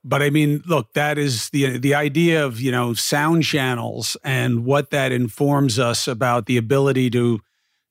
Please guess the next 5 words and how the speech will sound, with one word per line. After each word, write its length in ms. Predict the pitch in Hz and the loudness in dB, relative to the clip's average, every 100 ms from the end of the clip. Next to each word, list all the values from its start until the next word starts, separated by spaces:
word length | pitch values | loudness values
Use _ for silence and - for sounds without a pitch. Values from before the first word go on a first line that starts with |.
| _ - 139 | _ -14 -2
go 280 | 139 147 143 | 2 2 0
through 680 | - 135 151 156 139 131 | -2 0 2 4 2 0
space 460 | 110 - 139 135 - | -2 -2 0 0 0
and 180 | 120 113 | -2 -2
time, 560 | 143 156 117 98 101 | 0 0 -2 -6 -10